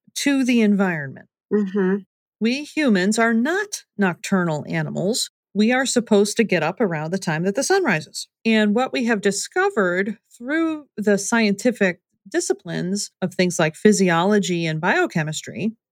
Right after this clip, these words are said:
Speaker 1: is that when the sunlight hits our retina, it triggers a whole host of hormonal cascades. It's triggering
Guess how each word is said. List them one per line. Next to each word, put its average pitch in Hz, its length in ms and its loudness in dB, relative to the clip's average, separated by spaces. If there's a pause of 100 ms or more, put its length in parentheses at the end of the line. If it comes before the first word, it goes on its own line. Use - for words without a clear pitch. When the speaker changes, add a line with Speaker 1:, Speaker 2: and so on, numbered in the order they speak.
Speaker 1:
is 220 220 2
that 202 260 4
when 302 380 0
the 269 100 0
sunlight 214 680 2
hits 226 240 2
our 185 160 4
retina, 185 600 -2 (100)
it 240 200 0
triggers 208 840 -2
a 214 100 4
whole 311 380 2
host 233 680 2
of 214 240 0
hormonal 202 680 4 (100)
cascades. 226 840 0 (380)
It's 190 300 -2
triggering 226 720 0